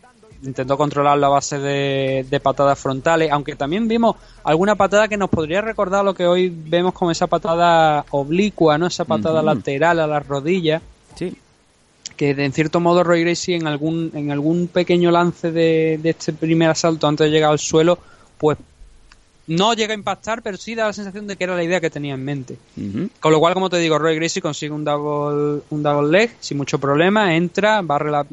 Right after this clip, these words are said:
Speaker 1: coloca el, su pierna derecha por detrás de la izquierda de, de Arn Jimerson para conseguir derribarlo bien. Sin ningún problema llega al mount,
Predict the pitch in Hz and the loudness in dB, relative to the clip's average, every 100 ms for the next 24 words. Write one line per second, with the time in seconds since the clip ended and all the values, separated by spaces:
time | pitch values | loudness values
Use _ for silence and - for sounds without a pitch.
0 | 131 - - 135 147 - 151 147 147 147 | -14 -16 -2 0 2 2 2 2 2 -2
1 | 147 147 147 143 _ _ - 156 156 151 | -4 -6 -8 -12 _ _ -10 -4 -2 0
2 | 151 151 147 151 147 151 147 147 139 - | -2 -2 -4 -2 0 0 2 0 -4 0
3 | 156 147 147 147 147 147 147 151 170 139 | 2 2 2 0 0 2 2 2 0 -2
4 | 131 117 123 123 123 - 131 143 143 147 | -4 -2 -2 0 -2 0 0 0 2 2
5 | 156 170 202 269 320 _ _ _ - - | 4 4 4 2 0 _ _ _ -10 -2
6 | 202 190 185 185 214 277 - 190 196 233 | 0 0 0 0 4 4 4 2 4 2
7 | 185 156 196 190 175 196 226 220 214 254 | 0 -2 -2 0 0 0 -2 -4 -4 -6